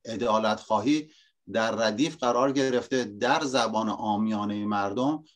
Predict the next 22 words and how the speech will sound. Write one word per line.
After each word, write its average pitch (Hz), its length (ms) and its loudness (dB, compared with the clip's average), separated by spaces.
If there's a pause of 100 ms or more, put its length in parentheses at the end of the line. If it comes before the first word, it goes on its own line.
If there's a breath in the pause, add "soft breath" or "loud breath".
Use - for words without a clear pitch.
(200)
با 117 100 0
هر 139 220 0
کسی 127 340 -4
که 117 220 -6
امکانات 113 580 0
بیشتری 107 500 -2
داشته 104 340 -4
باشه، 135 500 -4 (340 soft breath)
عدالت 117 560 2
از 135 180 4
او 160 80 2
دفاع 117 320 0
می‌کنه. 98 360 -4
پس 110 320 -6
عدالت 117 420 0
مساوی 127 380 0
با 107 240 0
قدرت 104 460 0 (340)
معنی 98 380 -2
می‌شه 95 240 -6
در 95 200 -6
جامعه. 82 480 -10